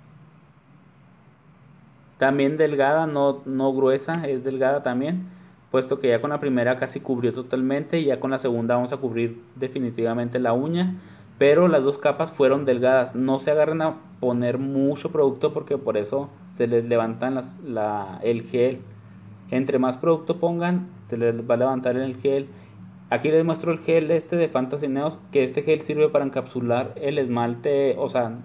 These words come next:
dar el terminado, pero este gel sirve para esta, para el esmalte semipermanente. Con este gel vamos a dar una capa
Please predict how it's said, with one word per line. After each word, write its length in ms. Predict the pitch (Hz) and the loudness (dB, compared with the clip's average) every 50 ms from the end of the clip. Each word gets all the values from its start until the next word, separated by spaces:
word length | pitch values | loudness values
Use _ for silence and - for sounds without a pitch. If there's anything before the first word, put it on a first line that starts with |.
| - 135 | -6 0
dar 180 | 131 139 143 147 | 2 4 4 2
el 120 | 165 165 | 2 0
terminado, 580 | 180 170 165 156 135 131 135 139 151 165 180 180 185 - - - - - - - | 0 0 0 0 0 0 2 2 2 0 0 -2 -6 -8 -14 -18 -20 -20 -4 2
pero 720 | - 131 131 127 123 123 120 123 123 120 117 113 110 90 | 4 6 6 8 6 6 6 6 6 6 6 6 4 4
este 800 | 120 139 135 - - - 151 151 156 156 151 151 147 139 127 127 - | 2 0 -2 -4 -4 0 2 4 4 4 4 2 2 0 -2 0 2
gel 220 | 160 165 165 165 | 2 2 2 2
sirve 280 | 160 - 143 135 139 135 | -2 -2 0 2 2 2
para 280 | 139 143 135 127 123 | 2 2 4 4 2
esta, 600 | 120 117 120 131 127 131 135 135 135 120 98 113 - - - _ _ - | 2 0 -2 -2 -2 0 0 0 -2 -4 -6 -10 -14 -20 -20 _ _ 0
para 260 | - 120 120 117 120 | 0 2 2 2 2
el 140 | 120 120 117 | 2 2 2
esmalte 360 | 117 117 123 127 123 123 147 | 2 2 0 -2 -2 -2 -4
semipermanente. 880 | - - 151 135 120 120 123 113 113 110 110 113 123 131 135 - 131 - - - - - _ - - - - - _ _ _ _ _ _ _ - | -6 -4 -4 -4 -2 -2 -4 -4 -4 -4 -4 -4 -4 -4 -6 -10 -14 -16 -18 -20 -20 -20 _ -20 -20 -20 -20 -20 _ _ _ _ _ _ _ -2
Con 160 | - 123 123 | 0 0 0
este 240 | 120 117 123 135 131 | 0 0 0 0 2
gel 160 | 143 135 135 | 2 2 2
vamos 200 | 135 139 135 147 | 2 2 2 2
a 40 | 131 | 4
dar 120 | 123 120 | 4 4
una 180 | 123 123 131 127 | 2 0 -2 -2
capa 560 | 143 139 - - 139 139 139 143 - - | -4 -2 0 2 2 2 2 0 -4 -8